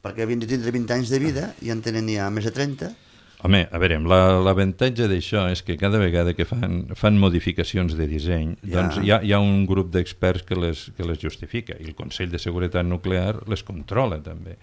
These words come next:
Speaker 2: I llavors, doncs, eh, per exemple, a Ascó, a Ascó s'han millorat les turbines per augmentar la potència. Al millorar les turbines per augmentar la potència han hagut d'anar millorant una sèrie de coses.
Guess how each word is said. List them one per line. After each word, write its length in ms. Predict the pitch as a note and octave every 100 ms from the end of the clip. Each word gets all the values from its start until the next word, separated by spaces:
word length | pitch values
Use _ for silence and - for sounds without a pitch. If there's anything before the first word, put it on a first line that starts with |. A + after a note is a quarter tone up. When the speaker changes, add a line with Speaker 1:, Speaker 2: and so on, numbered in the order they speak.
| - - - - _ -
Speaker 2:
I 180 | F#2 F2+
llavors, 320 | F#2+ G#2 G#2
doncs, 260 | G#2+ G#2+ A#2
eh, 280 | G#2 F#2+ F2+
per 120 | F#2+
exemple, 440 | F2+ E2 G2+ E2+ F2
a 60 |
Ascó, 360 | F2 - A2+ G2
a 40 |
Ascó 220 | G2+ -
s'han 240 | A2 A#2 A2+
millorat 440 | G#2 F#2 E2+ D#2+
les 200 | D#2 D#2+
turbines 680 | - - E2+ G#2+ E2 F#2+ - - - -
per 100 | E2+
augmentar 420 | E2 D#2+ D#2 F2+
la 140 | E2
potència. 580 | D#2 E2 E2 E2 - - A2 _ _ _ - _ _ _ - - _ _
Al 140 | G2+
millorar 480 | F2 E2+ F2+ F2+ G#2
les 160 | A2+ G#2+
turbines 420 | - G#2 A2+ G2+ -
per 140 | F#2+
augmentar 380 | F#2+ F#2+ F#2 G2
la 100 | G2
potència 500 | G2 G#2 A#2 A#2+ B2+
han 80 | A2+
hagut 240 | F#2+ G2
d'anar 300 | F#2 F#2+ G2
millorant 480 | G2+ G2+ G2+ G2 G2+
una 160 | A2+ G2
sèrie 320 | F2+ F2 F2
de 100 | E2+
coses. 460 | - A2 E2 E2